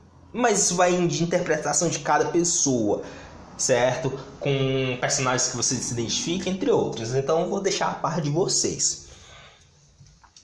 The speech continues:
É, já teve, aí, no, no longo da série, teve até comemoração de cinquenta anos,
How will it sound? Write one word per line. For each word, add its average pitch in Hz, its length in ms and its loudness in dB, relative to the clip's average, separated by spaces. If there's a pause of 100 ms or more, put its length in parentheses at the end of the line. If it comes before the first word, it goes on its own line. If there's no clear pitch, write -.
(560)
É, 160 440 8 (160)
já 156 200 2
teve, 135 680 6
aí, 139 440 4
no, 147 340 2
no 143 360 4
longo 139 240 2 (160)
da 135 180 0
série, 127 300 2
teve 127 200 0
até 165 400 4
comemoração 135 840 0
de 127 80 -4
cinquenta - 380 -2
anos, 117 600 -2